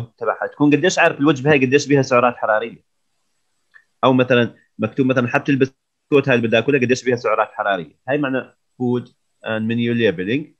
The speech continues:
كل شيء يكون معروف قديش فيه سعرات، قديش فيه بروتين، قديش فيه كربوهيدرات، هاي ال-، هاي المعنى ليبلينج، ماشي؟ انجيج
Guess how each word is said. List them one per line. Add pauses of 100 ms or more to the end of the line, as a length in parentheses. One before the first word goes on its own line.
(220)
كل
شيء
يكون
معروف
قديش
فيه
سعرات،
قديش
فيه
بروتين،
قديش
فيه
كربوهيدرات، (320)
هاي
ال-،
هاي
المعنى
ليبلينج، (120)
ماشي؟ (1000)
انجيج